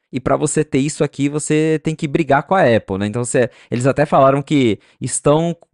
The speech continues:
conversando com reguladores do resto do mundo pra trazer a, os marketplaces pra outros países. E basicamente o discurso da Epic é esse, né? "Olha só que coisas legais nós temos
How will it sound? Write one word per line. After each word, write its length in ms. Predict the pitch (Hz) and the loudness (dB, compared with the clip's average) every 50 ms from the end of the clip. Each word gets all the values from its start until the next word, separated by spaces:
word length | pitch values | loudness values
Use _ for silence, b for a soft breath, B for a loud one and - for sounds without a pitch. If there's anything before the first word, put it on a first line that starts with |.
| - 120 _ - | -20 -20 _ -4
conversando 640 | - 147 139 139 131 120 - - 170 185 180 170 | -2 0 0 0 0 -2 -2 -4 -4 -2 -2 -4
com 120 | - 156 151 | -4 -2 0
reguladores 680 | 147 147 135 139 135 123 117 127 147 160 160 156 147 135 | 0 0 0 2 0 0 0 0 -2 -2 0 -2 -4 -2
do 80 | 135 | -2
resto 340 | 135 143 127 143 139 - 131 | 0 2 2 0 0 -2 -4
do 140 | 117 120 117 | -4 -4 -4
mundo 380 | 113 120 135 156 156 147 147 135 | -4 -4 -4 -4 -4 -4 -6 -4
pra 180 | - 131 127 | -2 -2 -4
trazer 460 | - - 127 113 110 104 113 120 123 | -2 -2 -2 -2 0 0 0 0 2
a, 200 | 117 113 107 104 | 2 2 2 2
os 140 | 101 104 98 | 0 -2 -4
marketplaces 800 | 107 107 110 110 - 110 - _ - 107 107 107 - - 104 - | -4 -4 -4 -4 -6 -10 -12 _ -6 -4 -4 -4 -4 -8 -16 -8
pra 160 | - 110 107 | -4 -2 -2
outros 220 | 104 98 104 98 - | -2 -2 -8 -12 -6
países. 520 | - 98 101 117 127 139 143 143 143 - b b b b b b b - | -4 -2 0 0 -2 -2 -4 -6 -10 -12 b b b b b b b -10
E 80 | 208 | -4
basicamente 480 | 208 262 269 240 - 220 214 220 - - | -2 -2 -2 0 0 -2 -2 -2 -2 -2
o 20 | |
discurso 440 | 196 180 - - - 208 208 - 220 | -4 -4 -6 -2 0 0 0 0 -2
da 160 | 190 190 185 196 | 0 2 2 2
Epic 160 | 196 - - | 0 -2 -2
é 100 | 240 254 | 0 2
esse, 120 | 170 139 - | 2 2 2
né? 100 | 147 131 | 2 2
"Olha 220 | 120 143 196 220 | 4 4 2 0
só 140 | - - 208 | 0 -2 -4
que 120 | - _ | -4 _
coisas 320 | - 214 202 190 196 185 180 | -2 0 0 0 -2 -2 -2
legais 380 | 185 175 139 143 147 160 151 | -2 -2 0 2 0 0 0
nós 160 | 156 151 147 - | 0 -4 -4 0
temos 420 | - 139 139 151 165 185 220 | 0 2 2 2 0 -4 -6